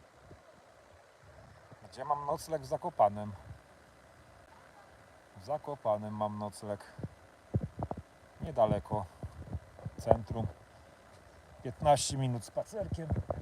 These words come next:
O, jest już ekipa sprzątająca, bo zaraz coś tam przyjedzie. Chyba Os-, Osterwa chyba. Ze Świnoujścia to jeździ chyba, nie? Więc będzie Osterwa.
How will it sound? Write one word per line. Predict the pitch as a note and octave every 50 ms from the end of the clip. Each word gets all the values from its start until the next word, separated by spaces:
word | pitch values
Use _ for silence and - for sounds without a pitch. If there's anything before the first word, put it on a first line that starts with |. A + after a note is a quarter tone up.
| - - - - - - - - - - - - - - - - - - - - - - -
O, | C#3+ C#3 -
jest | C#3 D3 C#3+ -
już | - - -
ekipa | A2 - - - - B2+
sprzątająca, | - - - C3 A#2 - A2 G#2+ C3 D3 C3 - - A2 G2+ - - -
bo | G#2 G2+
zaraz | A2+ B2+ B2+ A2 -
coś | - -
tam | - A#2 G#2+
przyjedzie. | - - - C3 B2+ A2 G#2
Chyba | A#2 G#2+ -
Os-, | - C3 - - - - -
Osterwa | D#3+ - - - E3 D3+ C3+ B2 B2
chyba. | - - B2 G2+ G2+ F#2 - - - - - - - - - - -
Ze | A#2 A2+ B2
Świnoujścia | - - C#3+ C#3 C3 D3 D#3+ D#3 - - D#3+
to | - C#3
jeździ | C3+ B2+ B2+ A2+ G#2+ A2+ A2
chyba, | G#2 G2+ A2 G#2
nie? | G#2 A#2+ C#3 C#3+ - - - - - - - - - - - - - - - - - - - - - - - - - - - - - - - - - -
Więc | A#2+ A2+ G#2 -
będzie | B2 C3 B2+ A2 C3 -
Osterwa. | - A2+ - - C#3+ C#3+ C#3 A#2+ B2 B2+ -